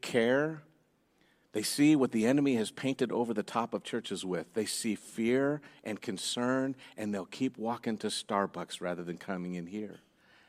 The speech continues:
How do we reach a world that is fearful that Christians are only against them?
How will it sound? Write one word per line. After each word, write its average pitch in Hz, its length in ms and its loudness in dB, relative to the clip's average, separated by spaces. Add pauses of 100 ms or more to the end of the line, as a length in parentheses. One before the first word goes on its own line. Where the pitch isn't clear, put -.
(260)
How 127 220 4
do 156 100 4
we 143 140 6
reach 120 360 2
a 117 60 0
world 95 540 2
that 92 100 -2
is 92 140 -4
fearful 123 560 2
that - 160 -4
Christians 113 420 -4
are 95 220 0
only 101 480 0
against 90 500 -8
them? 76 280 -14